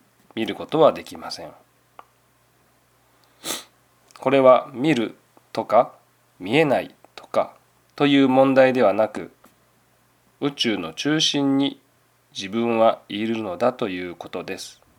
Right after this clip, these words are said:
この宇宙を構成している自然現象、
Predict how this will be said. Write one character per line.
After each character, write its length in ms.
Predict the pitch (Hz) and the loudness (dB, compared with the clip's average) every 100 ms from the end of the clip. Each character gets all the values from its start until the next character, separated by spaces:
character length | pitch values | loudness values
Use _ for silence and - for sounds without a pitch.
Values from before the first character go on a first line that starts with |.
| _ _ _ _ _ - - _ _ _ _ _ _ _ _ - - - _ _ _ _ _ _ _ _ _ _ _ _ | _ _ _ _ _ -20 -20 _ _ _ _ _ _ _ _ -20 -20 -20 _ _ _ _ _ _ _ _ _ _ _ _
こ 120 | 151 | 0
の 140 | 175 | 4
宇 60 | 190 | 4
宙 240 | 185 143 | 2 2
を 120 | 120 110 | 2 2
構 220 | 123 123 | 2 2
成 240 | 120 123 | 2 -2
し 100 | 120 | -2
て 160 | - 120 | -2 -4
い 60 | |
る 80 | 98 | -4
自 160 | 90 98 | -6 -4
然 220 | 117 113 | -2 -2
現 280 | 107 107 92 | -2 -4 -4
象、 240 | 85 73 | -8 -10